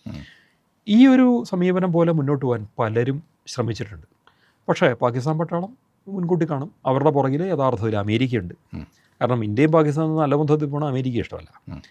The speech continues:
Speaker 2: ഏ, പാകിസ്ഥാൻ ഇന്ത്യയോട് നല്ല ബന്ധത്തിൽ വന്നാൽ പാകിസ്ഥാൻ റഷ്യൻ പക്ഷത്തായി എന്ന് തന്നെ അമേരിക്ക വിചാരിക്കും.
Speaker 1: ഉം.
Speaker 2: അതോടുകൂടി പ്രശ്നമാണ്.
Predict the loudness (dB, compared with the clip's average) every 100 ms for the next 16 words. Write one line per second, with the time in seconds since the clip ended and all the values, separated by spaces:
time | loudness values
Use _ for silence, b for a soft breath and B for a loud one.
0 | b b b _ -6 -2 -2 0 0 0
1 | 2 4 6 6 6 4 2 2 0 0
2 | -2 -6 -6 -6 -4 -4 -4 -8 -4 -4
3 | 0 0 0 0 0 2 2 0 -4 -8
4 | -10 -6 -4 -4 -6 -10 -18 -16 -14 -14
5 | _ _ _ _ 0 4 6 6 4 2
6 | 0 -2 0 -2 -2